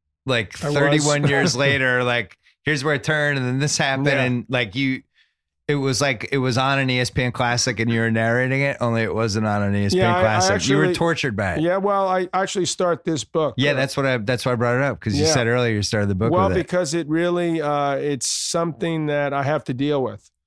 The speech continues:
Speaker 2: And, um,
Speaker 1: That's
Speaker 2: every
Speaker 1: crazy that you have to deal with that,
Speaker 2: Yeah.
Speaker 1: though. Bec-, we've, so the thing that bothers you, you could add the Grand Slam, right?
Speaker 2: Well,
Speaker 1: Or the
Speaker 2: just, I, it just, I, well, I could have had it 'cause I would have gone to Australia then. But I also just feel like, uh, b-, beating myself.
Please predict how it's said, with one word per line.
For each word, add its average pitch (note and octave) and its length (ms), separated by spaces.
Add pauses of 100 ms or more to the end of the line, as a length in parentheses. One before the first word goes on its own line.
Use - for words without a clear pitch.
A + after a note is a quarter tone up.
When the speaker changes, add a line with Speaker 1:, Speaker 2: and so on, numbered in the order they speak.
(480)
Speaker 2:
And, C#3 360
um, C3+ 300 (100)
Speaker 1:
That's E3 200
Speaker 2:
every F#3 100
Speaker 1:
crazy G3 320
that F3+ 140
you D#3+ 80
have D#3+ 160
to E3 80
deal E3 220
with G3+ 100
that, F3+ 100
Speaker 2:
Yeah. E3+ 120
Speaker 1:
though. C3+ 120
Bec-, B2+ 220 (160)
we've, D3+ 320
so E3+ 240
the D3+ 120
thing E3+ 200
that D#3+ 120
bothers E3 380
you, A#2+ 140
you A#2 180
could B2+ 180
add B2 160
the A#2 80
Grand A2 300
Slam, A2 340
right? G#2+ 280 (280)
Speaker 2:
Well, B3+ 120
Speaker 1:
Or B2+ 80
the B2 80
Speaker 2:
just, A2+ 420
I, C#3+ 200
it C3 260
just, C3+ 280
I, C#3+ 140
well, C3 220
I B2+ 60
could F3 180
have D3+ 100
had A#2+ 220
it B2 80
'cause B2 120
I C3 60
would C3+ 160
have B2+ 80
gone C3 220
to B2 80
Australia C#3 500
then. A2+ 200
But B2+ 140
I C3+ 120
also C#3 420
just B2 260
feel C3+ 280
like, B2 320
uh, B2 480
b-, C3+ 420
beating C#3+ 360
myself. B2 600